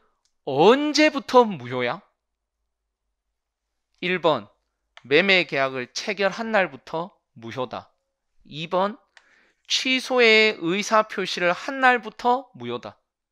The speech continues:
몇 번? 일 번이란 거야. 일 번. 소급하여의 의미가 법률행위 매매 계약을 한 날로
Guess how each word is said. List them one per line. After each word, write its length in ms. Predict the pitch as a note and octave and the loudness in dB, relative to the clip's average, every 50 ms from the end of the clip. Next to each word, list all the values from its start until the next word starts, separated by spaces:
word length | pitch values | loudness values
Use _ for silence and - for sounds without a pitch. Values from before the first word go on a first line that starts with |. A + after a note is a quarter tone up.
| _ | _
몇 200 | - - - _ | -10 -10 -8 _
번? 160 | - F3 F#3 G#3 _ _ _ _ _ _ _ _ _ _ _ _ _ _ _ _ _ _ _ _ _ _ _ _ _ _ _ _ | -6 -6 -6 -8 _ _ _ _ _ _ _ _ _ _ _ _ _ _ _ _ _ _ _ _ _ _ _ _ _ _ _ _
일 180 | - D3 D3 D3+ | -14 -12 -10 -6
번이란 400 | D3+ D#3 C#3+ C#3 A2+ - A2 G#2+ _ | -4 -4 -4 -6 -8 -16 -18 -20 _
거야. 120 | _ _ _ | _ _ _
일 180 | - A#2+ G#2+ G#2 | -20 -20 -20 -20
번. 140 | - A#2+ A2 _ _ _ _ _ _ _ _ - - _ _ _ | -20 -20 -20 _ _ _ _ _ _ _ _ -20 -20 _ _ _
소급하여의 1160 | - - - - G3+ F#3 E3+ D3 _ - - - A2+ A2 A2 G#2 G#2+ A2 B2 D#3 F3 - _ - | -20 -16 -10 -6 -6 -6 -6 -8 _ -14 -14 -14 -12 -12 -12 -12 -10 -8 -8 -8 -10 -10 _ -16
의미가 880 | B2+ A#2+ A#2 A#2+ A#2+ A#2 - - G#2 G2+ G#2 G#2+ B2 D#3+ G3+ B3+ D#4+ _ _ _ _ _ _ _ _ _ _ | -14 -14 -12 -12 -12 -12 -10 -10 -10 -10 -8 -6 -4 -4 -4 -4 -6 _ _ _ _ _ _ _ _ _ _
법률행위 680 | - - C3+ D3 D#3+ E3 E3+ E3+ E3 D3 C3+ C3+ C3 A#2 | -8 -8 -6 -6 -4 -6 -4 -4 -4 -4 -6 -6 -10 -10
매매 360 | A2+ A#2+ C#3+ F3 G3 F#3+ F3+ | -6 -4 -2 -2 -2 -2 -4
계약을 480 | C#3+ - C#3 C3+ C#3 C3+ C3+ B2 B2+ E3+ | -6 -4 -4 -4 -4 -4 -6 -8 -8 -10
한 440 | - - - - C#4 C#4 C#4 C4 | -14 -12 -6 -6 -6 -4 -4 -2
날로 580 | B3+ B3 A3+ G#3+ G#3+ G3+ G3+ G#3+ A#3 B3 C#4 - | 0 0 2 0 0 -2 -2 -2 -2 -2 -4 -8